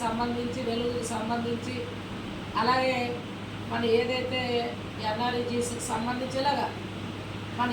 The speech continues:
ఏవేవైతే శాఖలు ఉన్నాయో అన్నిటిల్లో కూడా ఎవరెవరు ఏ దశగా ఇద్దరూ కలిసికట్టుగా కొంతమంది పెద్దల సహకారంతో కూర్చొని మాట్లాడుకుని ఒక నిర్ణయానికి వచ్చి మళ్ళా మన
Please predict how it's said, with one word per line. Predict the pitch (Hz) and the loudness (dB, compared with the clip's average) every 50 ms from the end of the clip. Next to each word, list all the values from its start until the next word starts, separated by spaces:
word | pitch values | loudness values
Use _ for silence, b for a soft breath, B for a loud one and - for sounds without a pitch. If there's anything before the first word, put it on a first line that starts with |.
| 226 226 240 | 6 6 6
ఏవేవైతే | 262 262 269 277 262 262 262 262 - 262 262 | 6 4 2 2 2 2 2 2 4 2 2
శాఖలు | 254 - 247 233 233 240 233 - 240 240 | 2 4 6 6 6 6 6 2 0 -2
ఉన్నాయో | 233 233 233 226 233 233 240 254 294 311 330 - - - - - | 0 0 0 0 0 0 0 0 0 -2 -2 -4 -6 -6 -2 -2
అన్నిటిల్లో | - 233 247 262 269 294 294 294 294 294 294 285 277 277 269 - - 247 | -2 -2 -2 -4 -2 -2 -4 -2 -2 -4 -2 -2 -2 -2 -2 -2 0 0
కూడా | 254 254 285 302 330 320 - - - - - - - - - - - 220 226 | 0 2 4 2 2 0 -2 -6 -6 -6 -6 -6 -6 -6 -6 -4 -2 0 0
ఎవరెవరు | 226 240 262 269 269 269 269 285 294 285 277 254 240 | 2 2 2 2 2 2 2 2 2 2 2 4 4
ఏ | 247 254 262 262 | 4 4 4 2
దశగా | 269 262 - 254 262 233 254 269 - - - - - - - - - - - - - - - - - | 2 0 0 -2 -2 0 2 2 2 2 2 0 -6 -6 -6 -8 -8 -8 -8 -8 -8 -8 -6 -6 -6
ఇద్దరూ | - - 269 285 294 302 294 - | -6 -2 -2 0 2 2 2 2
కలిసికట్టుగా | 254 254 247 240 - 262 247 247 247 - 247 233 233 - - - - | 2 0 -2 -2 -2 -2 -2 -2 -2 -2 -2 -2 -2 -2 -2 -2 -4
కొంతమంది | - 233 233 240 247 233 240 247 247 247 | -4 -2 -2 -2 -2 -2 -2 -2 -2 -2
పెద్దల | 240 - 220 220 220 - 277 269 | 0 0 0 0 0 -2 -2 -2
సహకారంతో | 247 - 247 240 240 240 240 240 240 240 240 226 233 240 233 226 | 0 4 4 4 4 4 2 0 0 0 0 0 0 -2 -2 -2
కూర్చొని | 226 220 226 226 226 240 233 233 226 | 0 0 0 0 0 -2 -2 0 0
మాట్లాడుకుని | 220 220 220 220 226 226 226 226 - 226 226 240 269 277 - - - - - - - - - - 208 | 0 0 0 0 0 0 0 0 0 -2 -2 0 -2 -2 -4 -6 -6 -6 -6 -6 -6 -6 -4 -4 -2
ఒక | 214 214 214 233 | -2 -2 -2 -2
నిర్ణయానికి | 220 190 214 214 233 247 254 254 247 240 226 - | -2 0 0 0 0 2 2 2 0 0 0 0
వచ్చి | 226 220 196 - 254 269 - - - - - - - - - - | 0 0 0 -2 -4 -4 -4 -4 -6 -6 -6 -6 -6 -6 -4 -2
మళ్ళా | 220 220 240 262 285 285 | 0 2 4 4 4 4
మన | 277 262 254 247 | 4 4 4 4